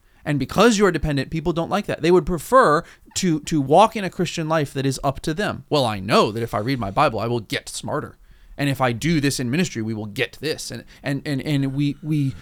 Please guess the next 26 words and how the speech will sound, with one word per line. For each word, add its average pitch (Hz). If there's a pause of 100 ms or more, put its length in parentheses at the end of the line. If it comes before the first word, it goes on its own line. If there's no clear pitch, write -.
struggle 165
when 139
we 139
encounter 143
the 139
Lord 156
in 131
a 123
way 135
that 131
we 160
ha-, 180
can't -
rely 160
on. 107 (220)
Every 202
time, 196
I 135
told 185
somebody 165
this 147
the -
other 127
day, 131
I 120
said, -